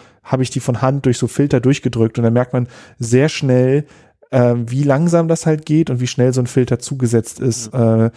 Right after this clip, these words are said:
Speaker 1: dass du dann halt echt viel Kraft brauchst, um da durchzukommen. Also deswegen glaube ich, wahrscheinlich wird das nicht, also nutzt man es immer nur dann, wenn es wirklich die einzige Möglichkeit ist, die man in dem Fall hat, äh, wenn man nicht irgendwie anders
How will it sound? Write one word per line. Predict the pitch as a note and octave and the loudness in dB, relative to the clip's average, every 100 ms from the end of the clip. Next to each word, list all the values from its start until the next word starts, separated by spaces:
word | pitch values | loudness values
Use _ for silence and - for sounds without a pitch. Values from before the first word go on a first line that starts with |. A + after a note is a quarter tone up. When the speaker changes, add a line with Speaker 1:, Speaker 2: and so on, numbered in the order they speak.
| - - - | -10 -20 -20
Speaker 1:
dass | - A#2+ | -6 -2
du | C3 | 0
dann | A#2+ A#2 | 2 2
halt | A#2 A#2+ | 0 0
echt | C3 | -4
viel | - - C3 | -6 -2 -2
Kraft | B2 C3 B2 - | 0 -2 -4 -4
brauchst, | B2 A#2 A#2 | 0 0 0
um | B2 | 0
da | A2+ | 0
durchzukommen. | A#2+ A#2 - - A2 A2+ | 0 -2 -4 -4 -4 -2
Also | A2+ | -4
deswegen | G#2+ - A#2 | -4 -4 -2
glaube | A#2 A2+ | 0 2
ich, | A#2 - | 0 -4
wahrscheinlich | A#2 C3 A#2+ A#2 - | -2 0 0 0 -2
wird | A#2 | -2
das | A#2+ - | -2 0
nicht, | A#2+ - - - - - - | -2 -2 -12 -20 -20 -20 -6
also | - A#2+ | -2 2
nutzt | D3 D3+ | 2 2
man | C#3+ | 2
es | C3 C#3 | 2 2
immer | C3 | 2
nur | B2 | 4
dann, | A#2+ B2+ C3 | 2 2 2
wenn | B2 | 0
es | A#2 - | 0 0
wirklich | A#2 - A#2 A2+ - - _ _ _ - | 0 2 0 0 -10 -20 _ _ _ -6
die | C3 A#2 - | 0 0 2
einzige | A#2+ B2 - A#2 | 2 2 2 2
Möglichkeit | A#2 A#2+ A#2+ A2+ A#2 A2+ | 4 2 0 -2 -2 -2
ist, | - | -4
die | A#2+ | -2
man | A2+ | 0
in | A2+ | 0
dem | A2 A2 A2 | 0 -2 -4
Fall | - A2+ A2 | -2 0 0
hat, | A2 - - - - - _ | -2 -4 -12 -20 -20 -20 _
äh, | - A#2 A2 | 0 2 2
wenn | A2+ | 2
man | A2+ | 0
nicht | A2 | 0
irgendwie | A#2 A2+ | -2 -2
anders | - A#2+ A2 G#2+ - | 0 2 2 0 -4